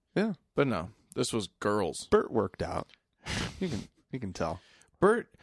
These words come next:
Speaker 2: Bert
Speaker 1: Of the
Speaker 2: got,
Speaker 1: two.
Speaker 2: Bert was a little obsessive about it.
Speaker 1: <laughs>
Speaker 2: It was, it, it got annoying afterwards. It's just like, "Bert, okay, you can go, but stop talking about it."
Speaker 1: Yeah, yeah, yeah.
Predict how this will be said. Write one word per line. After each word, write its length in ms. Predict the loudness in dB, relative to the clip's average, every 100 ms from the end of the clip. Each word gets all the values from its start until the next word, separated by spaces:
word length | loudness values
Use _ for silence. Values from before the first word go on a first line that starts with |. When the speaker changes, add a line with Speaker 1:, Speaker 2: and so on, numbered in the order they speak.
| -20 -20 _ 4
Speaker 2:
Bert 180 | 6 8
Speaker 1:
Of 100 | 6
the 60 |
Speaker 2:
got, 160 | 6 6
Speaker 1:
two. 300 | 2 2 0
Speaker 2:
Bert 280 | 4 4 6
was 140 | 4
a 60 | 2
little 240 | 2 2
obsessive 520 | 2 2 2 2 -2
about 320 | -2 -4 -2 2
it. 100 | 0 0 -8 -4 -4 -6 -20 _ _ _
Speaker 1:
<laughs> 100 | -6 -6 -16 -18 _ -20 _ _ _
Speaker 2:
It 140 | 0 4
was, 260 | 4 2 -2
it, 260 | 2 4 4 2
it 120 | 2
got 240 | 4 4 4
annoying 520 | 4 4 2 0 -2
afterwards. 460 | -6 -4 2 4
It's 140 | 4 4
just 240 | 2 4
like, 240 | 4 2 4
"Bert, 340 | 4 4 2 -8 -12 _ _ -2
okay, 200 | 2 4
you 180 | 4 2
can 340 | 2 0 -4 4
go, 380 | 6 8 4
but 180 | 2 0 -2 -4
stop 280 | 2 2 0
talking 440 | -6 -6 -4 -4
about 280 | -2 -2 0
it." 60 | 2
Speaker 1:
Yeah, 120 | 2
yeah, 40 | 0 0
yeah. 180 | 0